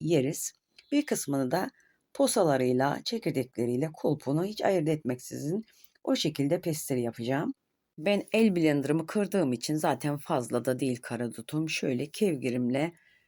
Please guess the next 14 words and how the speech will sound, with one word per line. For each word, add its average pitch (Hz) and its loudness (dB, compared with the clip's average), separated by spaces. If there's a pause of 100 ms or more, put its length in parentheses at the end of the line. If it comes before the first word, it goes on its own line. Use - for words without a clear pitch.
(260)
kaynarken 147 -2
eziyorum 131 0
bir 117 -8
taraftan. 127 -6 (1600)
Şöyle 165 2
küçük - -4
bir 170 0
tenceremin 151 2
içerisine 160 -2
kevgir 135 2
ve 143 2
mutfak - -4
bezimi 131 -2
aldım 165 0